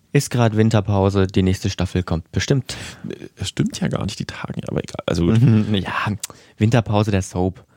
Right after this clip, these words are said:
Speaker 2: Ja, wir
Speaker 1: So.
Speaker 2: machen auch keine Winterpause. Wir machen jetzt aber Schluss für heute.
Speaker 1: Ja.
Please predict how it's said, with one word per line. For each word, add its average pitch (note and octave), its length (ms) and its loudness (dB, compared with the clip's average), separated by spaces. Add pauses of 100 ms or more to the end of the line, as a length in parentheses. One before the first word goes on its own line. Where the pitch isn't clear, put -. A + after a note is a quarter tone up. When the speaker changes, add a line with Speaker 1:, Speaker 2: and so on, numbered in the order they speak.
Speaker 2:
Ja, G#2 160 2
wir A2 240 2
Speaker 1:
So. D3 40 2
Speaker 2:
machen B2 440 2
auch F#2 260 0
keine F#2+ 380 0
Winterpause. E2 840 0
Wir F#2+ 300 0
machen F#2+ 240 2
jetzt E2+ 160 0
aber E2 160 0
Schluss - 240 -4
für - 160 -6
heute. C3+ 360 2
Speaker 1:
Ja. G#2 120 2